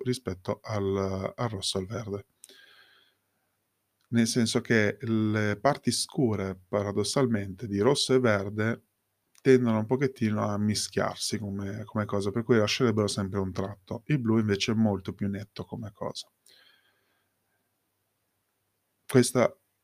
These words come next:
più che altro, da quello che ho trovato, sono tutte, eh, spiegazioni empiriche più che solo teoriche,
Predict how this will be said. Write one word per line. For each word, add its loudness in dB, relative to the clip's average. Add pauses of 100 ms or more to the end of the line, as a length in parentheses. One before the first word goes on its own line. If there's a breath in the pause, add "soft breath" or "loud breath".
più -2
che 2
altro, 4
da 0
quello 4
che -2
ho -8
trovato, 0
sono 2 (560)
tutte, 0
eh, 0
spiegazioni 2
empiriche 0
più -6
che -2
solo 2
teoriche, -2